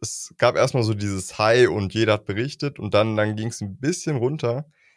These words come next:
Aber mittlerweile sind die wieder so, so gut am Kommen. Ich find, das, das hat auf jeden Fall Props verdient. Und gleichzeitig hast du natürlich auch, auch Punkte auf TikTok, wie zum Beispiel Medianutzung, ne? So, wie viel, wie viel Zeit fließt bei vielen Brands in Video?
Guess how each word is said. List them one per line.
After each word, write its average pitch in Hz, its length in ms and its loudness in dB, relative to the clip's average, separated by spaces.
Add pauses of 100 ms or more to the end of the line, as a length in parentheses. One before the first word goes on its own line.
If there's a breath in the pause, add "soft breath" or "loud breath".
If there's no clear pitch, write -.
(160)
Aber 110 220 4
mittlerweile 120 720 4
sind 117 180 -6
die 110 80 -6
wieder 104 240 0
so, 123 320 -4
so 120 200 -4
gut 123 260 -10
am - 180 -4
Kommen. 120 420 -2 (380)
Ich - 140 -8
find, 113 260 0
das, - 400 -2
das 107 160 -6
hat 113 80 0
auf 107 160 0
jeden 110 140 0
Fall 101 100 -4
Props - 340 -2
verdient. 110 520 -4 (400 soft breath)
Und 101 240 -4 (160)
gleichzeitig 110 800 2
hast 113 220 -4
du - 20 0
natürlich 104 480 0
auch, 95 320 2
auch - 220 -10
Punkte 107 320 -6
auf - 120 -10
TikTok, 110 520 -4
wie 90 340 -4
zum - 180 -6
Beispiel 90 640 0
Medianutzung, 90 800 -2
ne? 95 200 -6 (440 soft breath)
So, 92 440 -2 (140)
wie 107 240 -6
viel, 113 360 4
wie - 80 -6
viel 104 140 -2
Zeit 117 320 2
fließt 120 380 -8
bei 104 140 2
vielen 107 320 0
Brands 110 280 2
in 101 220 -4
Video? 120 480 0